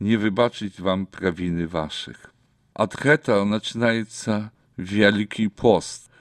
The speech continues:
чтобы пробачить людям, чтобы прийти до покаяния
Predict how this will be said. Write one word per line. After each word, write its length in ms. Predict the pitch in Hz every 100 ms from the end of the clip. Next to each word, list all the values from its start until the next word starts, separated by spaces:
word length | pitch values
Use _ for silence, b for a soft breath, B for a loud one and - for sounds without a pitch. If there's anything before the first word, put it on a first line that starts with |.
| b
чтобы 420 | - - 120 101 101
пробачить 840 | - 110 101 123 127 - 82 -
людям, 640 | 101 98 90 80 76 78 - _
чтобы 380 | - - 113 110
прийти 520 | - 107 104 - 135
до 200 | 117 107
покаяния 840 | - 110 - 104 104 120 120 98